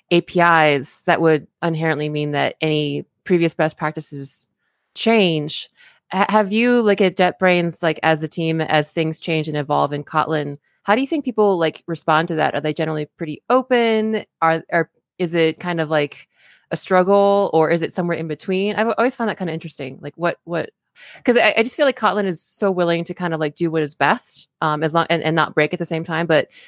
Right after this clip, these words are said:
um, I just kinda curious what, what kind of, I don't know,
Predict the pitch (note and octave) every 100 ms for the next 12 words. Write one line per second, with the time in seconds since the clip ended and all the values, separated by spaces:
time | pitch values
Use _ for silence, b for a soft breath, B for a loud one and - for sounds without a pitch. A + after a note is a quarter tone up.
0 | b b _ E3+ D3+ C#3 F#3+ - C4 A3+
1 | G3 F#3+ F#3+ E3+ - E3+ - F3+ D#3+ D3
2 | D3 - _ _ _ _ _ - E3+ D#3
3 | C#3+